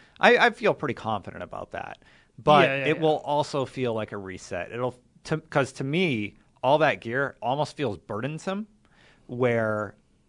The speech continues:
Speaker 1: like, to the point where it's detrimental to my playtime with Destiny one, where I have to do on-fun stuff to get to the fun stuff.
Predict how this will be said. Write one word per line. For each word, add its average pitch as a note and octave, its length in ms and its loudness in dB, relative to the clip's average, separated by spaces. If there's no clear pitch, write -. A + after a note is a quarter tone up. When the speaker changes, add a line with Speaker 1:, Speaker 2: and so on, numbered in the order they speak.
Speaker 1:
like, G#2 380 -10
to F3+ 100 -2
the D#3+ 100 2
point E3 240 0
where C3+ 140 0
it's - 180 -4
detrimental A2+ 520 -4
to - 100 -16
my G2+ 140 -6
playtime A#2 460 -2
with F#2 100 -10
Destiny F2+ 400 -8
one, F2+ 240 -14
where F#2+ 240 -10
I F#2+ 80 -4
have G2+ 220 -6
to G#2+ 60 -10
do G#2 200 -8
on-fun A2 520 -6
stuff - 280 -10
to F2+ 60 -14
get F2 180 -10
to - 80 -16
the - 100 -14
fun - 220 -14
stuff. - 360 -18